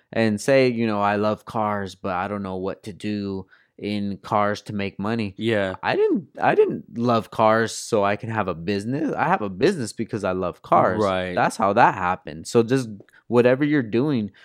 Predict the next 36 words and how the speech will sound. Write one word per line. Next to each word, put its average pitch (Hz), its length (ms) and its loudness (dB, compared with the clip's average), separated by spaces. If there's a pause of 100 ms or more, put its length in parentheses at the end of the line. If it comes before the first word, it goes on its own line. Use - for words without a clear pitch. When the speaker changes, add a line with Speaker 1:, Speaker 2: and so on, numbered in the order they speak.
(180)
Speaker 1:
just 117 200 -6
give 127 140 2
a 113 80 2
hundred 120 380 0
and 107 100 -4
ten 110 220 -4
percent 110 400 -6 (220)
to 104 160 0
that. 110 420 0 (440)
If 107 140 -6
it's 117 140 -2
podcasting, 127 880 0 (300)
just 113 180 -6
give 135 120 2
a 98 80 0
hundred 139 360 2
and 139 120 0
ten 131 220 0
percent 127 460 -4
to 113 100 -8
that. 123 320 -4 (240)
If 104 140 -10
you're 120 100 0
not 104 400 2
podcasting, 127 640 2
if - 140 -10
you're 104 100 -6
not 110 280 -2
learning 110 340 -4
how 110 180 -4
to - 180 -8
edit, 123 320 2
if 87 220 -6
you're 104 120 -8
not 110 220 -2
saving 107 520 -4